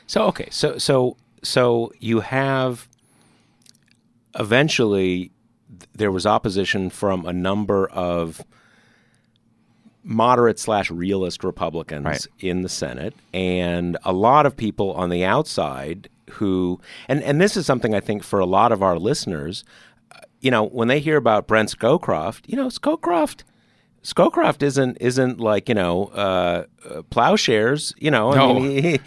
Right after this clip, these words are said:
Speaker 2: No, he's a hardcore realist.
Speaker 1: Yeah,
Speaker 2: Yeah.
Speaker 1: well, and a
Speaker 2: No,
Speaker 1: lot of,
Speaker 2: yeah.
Speaker 1: lot of, a lot of stuff that happened during the Cold War that,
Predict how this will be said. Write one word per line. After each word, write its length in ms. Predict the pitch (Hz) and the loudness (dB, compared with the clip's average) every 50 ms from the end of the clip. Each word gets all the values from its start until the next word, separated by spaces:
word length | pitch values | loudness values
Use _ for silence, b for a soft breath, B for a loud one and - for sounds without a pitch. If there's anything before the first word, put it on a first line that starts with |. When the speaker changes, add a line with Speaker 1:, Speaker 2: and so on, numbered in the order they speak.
| - | 0
Speaker 2:
No, 140 | - - - | 2 4 4
he's 200 | - 147 156 143 | 6 4 6 6
a 60 | 147 | 6
hardcore 500 | 120 110 117 120 117 117 - - 120 107 | 6 6 6 6 4 4 4 4 6 6
realist. 340 | 104 107 117 123 110 90 78 | 8 8 6 6 6 4 4
Speaker 1:
Yeah, 120 | - 208 233 | 4 6 6
Speaker 2:
Yeah. 260 | - - - 220 190 | 6 6 4 4 4
Speaker 1:
well, 80 | 202 240 | 4 4
and 180 | 262 269 233 | 4 4 6
a 40 | 185 | 4
Speaker 2:
No, 60 | 143 | 4
Speaker 1:
lot 320 | 123 117 117 123 143 165 175 | 4 4 6 6 6 6 6
of, 140 | 190 185 165 | 4 4 4
Speaker 2:
yeah. 100 | 123 101 | 4 6
Speaker 1:
lot 240 | 127 131 139 151 | 6 6 6 6
of, 320 | 160 156 156 151 151 147 - - | 6 6 6 4 4 0 -4 -10
a 140 | - - 123 | -8 -4 -2
lot 340 | 123 120 120 123 135 143 151 | 0 2 2 4 4 4 4
of 80 | 151 139 | 2 0
stuff 460 | - - - 143 139 143 147 - - | -2 -4 0 2 2 2 2 0 -2
that 160 | - 131 123 | -2 -2 0
happened 380 | 135 123 139 139 - 143 135 117 | 0 0 -2 0 -2 -2 0 4
during 200 | 123 127 135 135 | 4 4 4 4
the 80 | 131 | 0
Cold 380 | - - - 123 127 131 143 127 | -2 -2 -2 0 2 0 0 -2
War 480 | 117 117 120 120 131 156 180 196 196 | -2 -2 0 2 4 4 4 4 2
that, 260 | 165 123 113 110 107 | 2 2 2 0 0